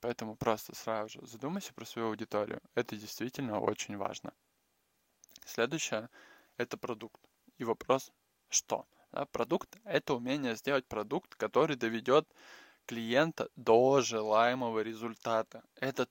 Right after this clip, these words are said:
тезис я тоже предлагаю тебе просто выписать уже наконец себе. А, потому что продукт должен быть сделан под реальные потребности аудитории, которую ты до этого изучал.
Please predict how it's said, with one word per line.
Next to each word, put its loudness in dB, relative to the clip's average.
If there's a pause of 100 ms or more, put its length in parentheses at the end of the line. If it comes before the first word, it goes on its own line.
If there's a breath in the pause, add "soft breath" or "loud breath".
тезис -2
я -4
тоже -2
предлагаю 2
тебе -6
просто 0
выписать -4
уже -2
наконец -8
себе. -2 (540 loud breath)
А, -2
потому -4
что -4
продукт -4
должен 2
быть -4
сделан 0
под -2
реальные -4
потребности -4
аудитории, -2 (240)
которую -4
ты -8
до -2
этого 0
изучал. -4